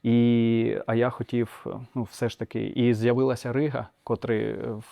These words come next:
в котрих, е, тільки починався чемпіонат. Я подивився, що там, е, грає і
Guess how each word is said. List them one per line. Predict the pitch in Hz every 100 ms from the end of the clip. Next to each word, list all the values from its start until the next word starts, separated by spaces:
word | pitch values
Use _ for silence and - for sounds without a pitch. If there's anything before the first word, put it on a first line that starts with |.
| -
в | 117
котрих, | 127 117 120 -
е, | 117
тільки | 107 127 113
починався | 120 117 120 120 -
чемпіонат. | 117 110 107 107 131 139 -
Я | 117
подивився, | 117 110 113 117 - 110
що | -
там, | - 113 113
е, | 117 117 117 107
грає | 110 110 110
і | 113 107 104 107